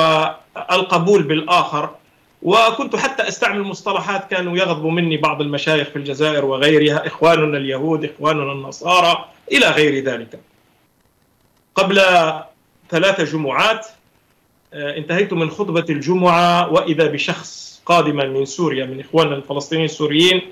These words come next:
قل: "اتق الله يا شيخ، أنا أشكوك إلى الله". قلت: "لماذا؟" قال: لقد قرأنا تصريحاتك في الجزيرة وفي غيرها من القنوات، قدمت لنا السويد على أنها فردوس، وأنها جنة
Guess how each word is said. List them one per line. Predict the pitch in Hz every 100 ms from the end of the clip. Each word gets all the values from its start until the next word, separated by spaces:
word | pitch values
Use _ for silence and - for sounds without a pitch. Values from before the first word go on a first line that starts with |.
| - _ _
قل: | 165
"اتق | 175 170 -
الله | 175 190
يا | 147 147
شيخ، | - 143 117 - _ _ _ -
أنا | 165 170
أشكوك | 160 - 202 170
إلى | 156 135
الله". | 131 127 123 - _ _
قلت: | 160
"لماذا؟" | 202 233 208 151 143 143 - _ _ _ -
قال: | 233 240
لقد | 220 214 233
قرأنا | - 185 233 175 165 170 - _
تصريحاتك | 175 - 156 143 180 160 156 156 - _
في | 139
الجزيرة | 131 135 170 202 175
وفي | 135 135
غيرها | 135 170 151
من | 143 143
القنوات، | 139 156 170 226 226 - _ _ -
قدمت | 160 240 233 180
لنا | 185 190
السويد | 185 - 165 208 208 170
على | 147 175
أنها | 180 196 180 170
فردوس، | 170 156 147 196 - - - - - _ _
وأنها | 147 160 165 151
جنة | 165 175 156